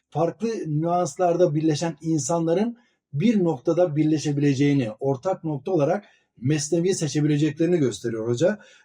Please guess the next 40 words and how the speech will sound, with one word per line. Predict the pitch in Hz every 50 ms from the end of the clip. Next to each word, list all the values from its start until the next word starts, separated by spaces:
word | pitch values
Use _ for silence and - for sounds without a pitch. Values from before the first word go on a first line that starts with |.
| _
E, | - 131 131 127 120
verdiği | 135 143 151 151 147 165 175
örneklerle | 143 139 147 147 147 156 156 143 - 175 165 147 131 127
iki | 131 123 - - 156
eserden | 135 120 - 123 120 123 139 190 233 240 - _ _ _ _ _ 165
bize | 165 180 180
farklı | - 185 190 180 - 190 175
bir | 190 208 185 151
aslında, | 143 - - 160 160 170 185 208 208 208 - _ _ _ -
e, | 139 143 143 139 135 135 127 -
kapı | - 160 147 202
açmış | 185 151 139 - 196 202 208 -
oluyor. | 175 170 170 165 135 120 131
Dergide | 165 180 185 202 202 185
birçok | 208 220 - - 175 131 120
yazı | 139 143 143 151 143
var. | 139 165 175
Dikkat | 160 165 - 170 156
çek-, | - - - - _
çekmek | - 160 147 151 165 147
istediğim | - - - 151 151 156 147
yazılara | 147 143 135 156 156 151 139
biraz | 127 123 110 107
gönderme | 127 127 123 123 123 123 123 123
yapmak | 117 - 127 120 120
istiyorum. | - - - 131 151 180 208 - - _ _ _ _
Çünkü | - - 156 143 160 165 160 - - _ _
çok | - - 170 165 143 143
önemli | 139 139 139 143 139
yazılar | 135 131 127 139 127
var. | - 110 127
Örneğin | 143 151 156 165 180 180 180 - _ _ _
Selçuk | - - 147 147 143 - - 185 -
Küpçük'ün | - 202 - - - 175 185 190 175
yazısı | 160 160 151 160 151 - 180
çok | - 190 185 -
önemli | 147 131 127 120 120 120
yazı | 120 113 107 117 120 -
dergide. | 127 127 120 120 143 180 208 208
Çünkü | - - 220 220 214 202 202 220 208